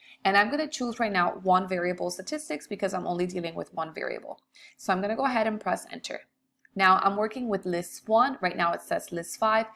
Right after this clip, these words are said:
By default, most calculators will say list one, but just in case yours doesn't,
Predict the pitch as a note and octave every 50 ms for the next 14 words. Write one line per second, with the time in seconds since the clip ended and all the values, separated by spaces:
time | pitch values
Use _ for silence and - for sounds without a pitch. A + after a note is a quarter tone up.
0 | - - _ _ A3 A3 A3 A3+ B3 A#3+ - A3 G#3 A3 - G#3 G3+ G3 A3 A3
1 | - - G#3+ A3 - - B3+ C4 C4 C4 C4+ B3 - C4 C4+ C4 - - C4 B3+
2 | B3+ C4 B3+ - - - B3+ B3+ B3+ A#3+ A#3 - - G3+ G3 - G#3 G3+ - -
3 | G3+ G3 - - F3+ F3 F3 - - F3 F3 F#3 F#3 B3+ C#4+ D#4 D4+